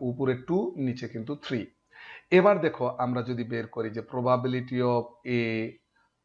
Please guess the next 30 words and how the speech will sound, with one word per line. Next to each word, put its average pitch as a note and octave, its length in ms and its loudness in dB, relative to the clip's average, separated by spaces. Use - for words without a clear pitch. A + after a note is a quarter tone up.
plus D#3 560 4
probability A#2 680 -4
of D3 140 -4
B, - 20 -10
probability B2+ 500 -2
of B2 140 -2
B C#3 120 4
না C#3+ 120 2
কিন্তু, A2 380 -8
probability A#2 480 -2
of C#3 100 0
A B2 220 0
bar, G#2+ 220 0
এটার B2 240 -2
মিনিংটা B2+ 360 2
কি C3 140 -2
দাঁড়ায়? D3+ 380 6
এ B2+ 160 4
ঘটনা B2 320 0
ঘটার B2 280 2
সম্ভাবনা F3 440 2
আর C3+ 300 0
এ C3+ 100 4
ঘটনা B2 300 0
না D#3+ 260 6
ঘটার C3+ 300 -2
সম্ভাবনা। A2+ 440 -14
তাহলে C3 300 -4
probability D#3 540 2
of E3 120 4